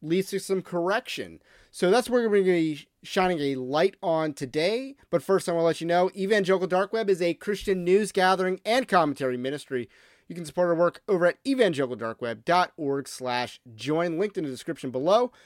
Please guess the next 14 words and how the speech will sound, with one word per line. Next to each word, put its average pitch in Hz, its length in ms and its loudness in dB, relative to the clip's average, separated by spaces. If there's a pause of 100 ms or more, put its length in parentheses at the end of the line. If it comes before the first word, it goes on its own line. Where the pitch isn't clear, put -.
(200)
But 143 100 -8
the 143 100 -4
least 180 300 -2
you 175 40 -20
can 175 100 -6
do 185 180 4
is 151 240 -4
like 135 580 -4
this 160 220 -8
video, 151 280 -2
subscribe 135 580 -4
to 226 160 -12
the 196 60 -12
channel, 151 460 -6